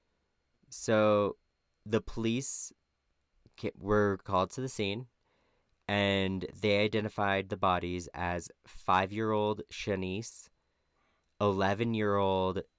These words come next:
J J, and their mother, twenty-six-year-old Shanta Myers,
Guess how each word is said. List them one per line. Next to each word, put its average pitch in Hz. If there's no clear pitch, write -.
J 92
J, 90
and 101
their 98
mother, 98
twenty-six-year-old 98
Shanta 92
Myers, 98